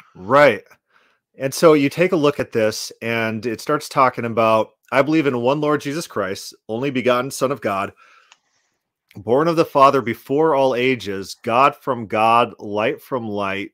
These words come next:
true God from true God, begotten, not made, co-substantial with the Father. Through him all things were made, for us men and for our salvation he came down from heaven." So it just, this is, this is what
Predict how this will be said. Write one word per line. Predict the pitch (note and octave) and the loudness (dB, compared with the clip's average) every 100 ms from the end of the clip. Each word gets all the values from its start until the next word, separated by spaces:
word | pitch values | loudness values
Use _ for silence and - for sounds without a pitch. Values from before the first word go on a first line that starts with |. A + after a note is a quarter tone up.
| _ | _
true | - - D#3 | -14 -6 -2
God | D3 B2+ B2+ | 2 2 0
from | A#2+ A2 | -6 -16
true | - A#2+ | -12 -6
God, | G2+ G2 G2 - _ _ _ _ _ _ _ _ _ _ _ _ _ G2 | -4 -4 -6 -10 _ _ _ _ _ _ _ _ _ _ _ _ _ -10
begotten, | A2+ D3+ E3 B2+ B2 A2+ A#2 | 2 6 6 4 -6 -10 -6
not | B2 D3 C#3+ | 0 0 0
made, | C3 B2+ B2+ C3+ A#2 _ _ | -2 0 0 -2 -6 _ _
co-substantial | - - F3 F3+ - C3+ - D3 D#3 D#3 C3+ | -8 0 0 0 -6 -8 -2 0 0 -2 -2
with | C3 | -2
the | A2+ | -4
Father. | - B2+ C3+ C3 G#2+ G2 F#2+ G2 _ _ _ _ _ - | -6 2 6 6 4 -2 -4 -8 _ _ _ _ _ -6
Through | E3 E3+ | -2 0
him | D#3+ C#3+ | 0 0
all | C3 C#3+ | 4 2
things | D3 D3 B2+ | 2 -4 -4
were | A#2+ | -4
made, | B2 B2 A2+ A#2 | 0 2 2 -2
for | - - C3+ | -8 -4 0
us | C3+ - | 0 -2
men | C3 C#3+ C#3+ C#3+ - | 0 2 2 -2 -10
and | A#2 - | -12 -6
for | B2 | -6
our | A#2 | -4
salvation | C3 B2 A#2 A#2+ - A2+ | -4 -2 -2 -4 -6 -10
he | G#2+ | -12
came | - A#2 A#2 | -8 -6 -4
down | A2+ A2+ | -2 -4
from | A2 A2+ | -4 -6
heaven." | A2+ G#2 | -6 -6
So | - C#3 | -4 -4
it | C3+ | -4
just, | C#3+ - _ _ _ _ _ - | -8 -12 _ _ _ _ _ -4
this | F#3 F#3 | -4 -4
is, | C3 | -4
this | F#3+ A3 | -4 -4
is | E3 | -2
what | D#3 C#3+ | -2 -4